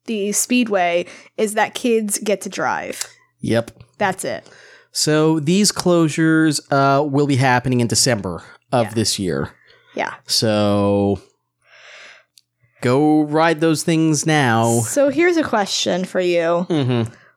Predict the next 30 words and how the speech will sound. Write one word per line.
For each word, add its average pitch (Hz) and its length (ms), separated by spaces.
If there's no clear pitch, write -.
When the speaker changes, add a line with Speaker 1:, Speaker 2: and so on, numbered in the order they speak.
Speaker 1:
The 226 120
Tron 277 380
Light 196 240
Cycle 151 580
ride 120 440
is 208 240
based 302 640
on 220 580
a 208 180
roller 208 300
coaster 185 720
that's 175 280
in 170 380
Speaker 2:
Shanghai 120 420
Speaker 1:
Shanghai 113 60
Speaker 2:
Disney. 104 100
Speaker 1:
Disneyland. 143 40
Speaker 2:
Yeah. 101 220
Speaker 1:
Okay. 202 440
They 277 140
should 240 200
change 214 480
it 320 280
for 226 220
here 240 600
because 214 720
look 294 320
at 440 120
the 381 100
picture 226 720